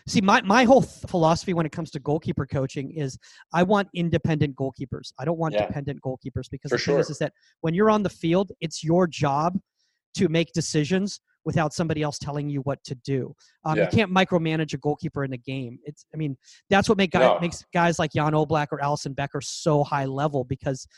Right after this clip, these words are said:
Speaker 1: they don't second guess their decisions. They make a decision and they go with it, and they, and they're so calm and collective with it,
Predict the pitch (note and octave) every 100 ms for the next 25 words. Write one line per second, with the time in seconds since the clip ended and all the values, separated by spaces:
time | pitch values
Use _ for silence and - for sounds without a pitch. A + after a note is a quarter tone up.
0 | - _ _ _ _ F#3+ G3 A3 F#3 -
1 | G3 F3 D#3+ D3+ D#3 C#3 - D3+ C#3 C3
2 | - D3 C#3+ - D#3 - E3 D#3+ D3+ C3+
3 | B2 C3+ C#3+ C3 C3 B2 C3 C3+ C3+ _
4 | _ _ - E3 D#3 - F#3+ - E3+ F3
5 | F3 E3 D3 D3 - D#3+ F3 - D3+